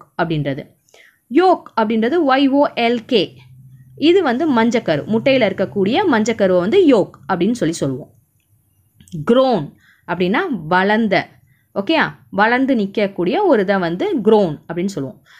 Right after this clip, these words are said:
இன்னொன்னு க்ரோன், ஜி ஆர் ஓ ஏ என், அதை என்னன்னு சொல்லுவாங்க அப்படின்னா முணுவுறது. இல்ல அடிபட்டு வலியால,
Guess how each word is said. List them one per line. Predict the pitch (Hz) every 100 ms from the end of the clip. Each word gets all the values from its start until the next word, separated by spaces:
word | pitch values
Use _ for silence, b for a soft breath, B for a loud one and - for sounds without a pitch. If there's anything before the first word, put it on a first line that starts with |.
| b 269
இன்னொன்னு | 330 415 392 233 254
க்ரோன், | 294 277 185 165
ஜி | 269 285
ஆர் | 277 262
ஓ | 254 285
ஏ | 320 220 247 262
என், | 254 180 - _ _ _ _ _ _ -
அதை | 247 330 294
என்னன்னு | 269
சொல்லுவாங்க | 247 185 170 170 156
அப்படின்னா | 156 226 381 262
முணுவுறது. | 247 311 381 359 190 147 165 143 - _ b b b
இல்ல | 277 277 233
அடிபட்டு | 254 302 262 240 254
வலியால, | 208 240 262 226 214